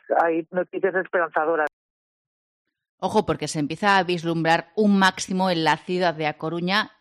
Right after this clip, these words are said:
Speaker 2: Por lo que parece, en otros concellos del área aún no se habría llegado al punto de inflexión.
Speaker 1: Sí, es verdad, es verdad que en otros concellos todavía no se ve esa, esa disminución de la,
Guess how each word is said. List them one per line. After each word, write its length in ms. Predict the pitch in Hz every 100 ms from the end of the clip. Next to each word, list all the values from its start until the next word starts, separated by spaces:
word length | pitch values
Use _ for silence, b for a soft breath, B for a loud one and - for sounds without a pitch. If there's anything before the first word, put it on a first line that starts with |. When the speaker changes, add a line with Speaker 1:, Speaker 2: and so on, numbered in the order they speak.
| _
Speaker 2:
Por 160 | 196 196
lo 100 | 208
que 140 | 214
parece, 500 | 214 247 277 233 226
en 180 | 208 208
otros 300 | 254 262 240
concellos 480 | - 220 233 233 208
del 120 | 208
área 340 | 214 196 196 - -
aún 520 | 208 247 240 202 202
no 140 | 226
se 180 | 226 240
habría 300 | 220 214 220
llegado 400 | 202 185 160 139
al 100 | 139
punto 300 | - 165 151
de 80 | 139
inflexión. 720 | 139 147 139 - 147 131 135 _ _ _ _ _ _ _ _ -
Speaker 1:
Sí, 180 | 240 202
es 160 | 208
verdad, 500 | 208 220 196 190 170
es 100 | 196
verdad 360 | 185 185 175 170
que 140 | - 175
en 100 | 180
otros 260 | 175 196
concellos 680 | - 190 180 - 214 196 196
todavía 400 | - 170 175 190
no 160 | 180 180 -
se 140 | 175
ve 320 | 160 170 165 _ _ _ -
esa, 640 | 170 - 165 160 151 - _ _ -
esa 380 | 160 - 170
disminución 1000 | 160 160 170 175 170 - 196 185 165 156 160 _ -
de 100 | 160
la, 300 | 147 139 143